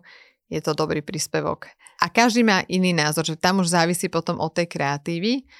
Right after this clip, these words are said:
ale to nie je až také podstatné.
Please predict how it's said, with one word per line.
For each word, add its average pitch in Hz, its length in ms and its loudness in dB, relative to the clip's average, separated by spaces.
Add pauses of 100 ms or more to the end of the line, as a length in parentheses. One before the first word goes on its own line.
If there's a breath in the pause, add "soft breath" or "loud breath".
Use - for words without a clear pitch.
(480 loud breath)
ale 156 360 -2
to 185 120 -2
nie 170 200 2
je 156 100 2
až 147 160 -2
také 160 180 -6
podstatné. 185 800 -6